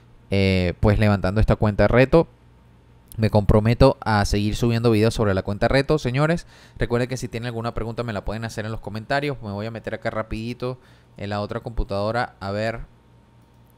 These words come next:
Recuerden siempre que estoy leyendo este letrero que coloqué acá. Recuerden siempre, eh, mis amigos, revisar Binance, revisar que todo esté bien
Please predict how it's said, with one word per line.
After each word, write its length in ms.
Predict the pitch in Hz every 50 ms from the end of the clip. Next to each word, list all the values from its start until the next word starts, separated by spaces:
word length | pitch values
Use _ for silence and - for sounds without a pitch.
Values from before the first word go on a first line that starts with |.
| _ _ _ _ _ _ _ _ _ _ _ _ _ _ _ _ _ _ _ _ _ _ _ _ _ _ _ _ _ _ _ _ _ _ _ - - -
Recuerden 480 | - 120 110 - 127 131 131 139 139
siempre 380 | - - 147 139 135 135 127 135
que 60 | 117
estoy 160 | 110 - 110
leyendo 280 | 110 120 120 120 123 123
este 160 | 120 - 131
letrero 360 | 120 113 - - 113 113 117
que 100 | 113 117
coloqué 300 | 107 117 107 104 - -
acá. 260 | 107 - 139 139 - -
Recuerden 480 | - 117 107 - 120 - 117 123 123 123
siempre, 760 | - - - 156 143 143 139 139 - - - 151 156 160 - - - - _ _ _ - _ _ - - -
eh, 260 | - 110 113 110 110 107
mis 200 | 113 117 113 117
amigos, 340 | 110 110 123 127 139 139 127
revisar 580 | 117 113 110 104 - - 127 127 127 113 -
Binance, 600 | 113 120 131 131 131 127 120 107 101 98 92 - -
revisar 440 | 110 110 110 104 - - 117 117
que 100 | - 123
todo 220 | 120 - 131 123 123
esté 240 | 123 123 - 127 120
bien 360 | 120 120 123 131 139 147